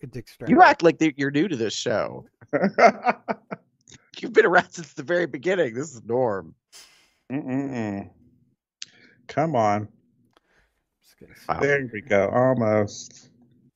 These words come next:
Speaker 3: He does post a lot of pictures. I will give him that. Like
Speaker 2: He does.
Speaker 1: It's like that's
Speaker 2: A lot of it is of, of him working out in his various attire.
Speaker 1: He, he's using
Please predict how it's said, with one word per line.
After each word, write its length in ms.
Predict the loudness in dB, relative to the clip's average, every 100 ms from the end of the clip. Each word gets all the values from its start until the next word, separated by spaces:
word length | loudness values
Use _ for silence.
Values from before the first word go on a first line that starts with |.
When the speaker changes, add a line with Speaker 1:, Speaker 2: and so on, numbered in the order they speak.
| _ _ _ _ _ -12 -12 -10 -14 -14 -14 4
Speaker 3:
He 100 | 6
does 180 | 8 8
post 180 | 6 8
a 40 |
lot 140 | 6 4
of 80 |
pictures. 320 | 0 -2 -2 -4
I 60 |
will 140 | -4 -4
give 180 | -4 -4
him 120 | 0
that. 340 | 0 0 -4 _ -10
Like 320 | -8 -8 -10 -10
Speaker 2:
He 100 | 4
does. 720 | 8 8 6 0 -10 -14 -14
Speaker 1:
It's 120 | -12 -6
like 200 | -4 -4
that's 260 | -10 -6
Speaker 2:
A 40 | 0
lot 200 | 2 2
of 100 | -2
it 100 | -6
is 160 | -6 -8
of, 140 | -14 -10
of 160 | -8
him 160 | -6 -4
working 360 | -4 -4 -4 0
out 320 | 2 0 -4
in 100 | -10
his 280 | -6 -6 -4
various 340 | -2 -2 -2
attire. 540 | -6 -6 -2 0 0 -2
Speaker 1:
He, 240 | -6 -6
he's 180 | -8 -10
using 460 | -12 -12 -12 -12